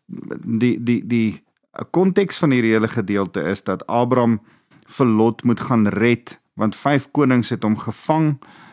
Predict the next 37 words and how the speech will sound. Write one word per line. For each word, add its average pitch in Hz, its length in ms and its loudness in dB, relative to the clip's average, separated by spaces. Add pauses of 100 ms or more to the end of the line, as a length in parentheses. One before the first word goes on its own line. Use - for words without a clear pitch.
(120)
hom 139 340 2
en 104 280 2
'n 78 80 -6 (160)
klomp 143 260 -2
ander 135 260 2
mense 120 300 0
gevang 117 480 -2
en 101 200 0
weggevoer. 110 720 -2 (560)
Uh, 98 340 0
en, 107 320 0
en 98 260 -2
nou 123 380 2 (380)
trek 131 480 0
Abraham, 120 560 2
een 120 180 0
van 139 120 -2
die 123 100 4
min 147 320 4
kere 143 240 2
wat 123 180 0
A-, 127 340 2
Abraham 123 440 2
in 117 120 2
oorlog 123 460 2
optrek, 110 600 -2
as 110 160 -4
hy 117 80 -2
gaan 113 200 -4
veg - 320 -2
vir - 140 -4
vrede, 110 480 0 (340)
gaan - 200 -4
veg - 300 -4
hy 113 120 0
vir 104 180 -8
sy, 98 380 -2